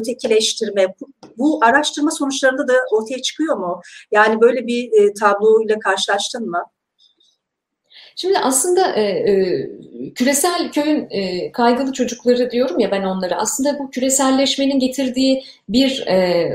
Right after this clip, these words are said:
Speaker 2: ortak nokta var. Yani, e, sonuçta, e, aynı kanallardan, e, benzer kanallara erişim sağlayabiliyorlar Türkiye'nin veya dünyanın neresine giderlerse gitsinler. Ama, e,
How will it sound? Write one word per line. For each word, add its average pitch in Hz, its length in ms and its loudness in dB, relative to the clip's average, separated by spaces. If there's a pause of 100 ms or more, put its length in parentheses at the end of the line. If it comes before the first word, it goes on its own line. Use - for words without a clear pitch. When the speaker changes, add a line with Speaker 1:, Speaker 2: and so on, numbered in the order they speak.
(280)
Speaker 2:
ortak 254 460 2
nokta 254 340 4
var. 220 300 2
Yani, 175 320 0
e, 180 200 -4
sonuçta, 214 480 -2 (240)
e, 180 60 -4
aynı 247 340 4
kanallardan, 208 880 2 (100)
e, 190 120 -2
benzer 214 360 0
kanallara 196 440 -2
erişim 196 340 -4
sağlayabiliyorlar 196 920 0
Türkiye'nin 185 400 -6
veya 180 220 -2
dünyanın 190 380 -2
neresine 196 340 -4
giderlerse 190 580 -2
gitsinler. 160 460 -6
Ama, 311 280 0 (440)
e, 190 520 2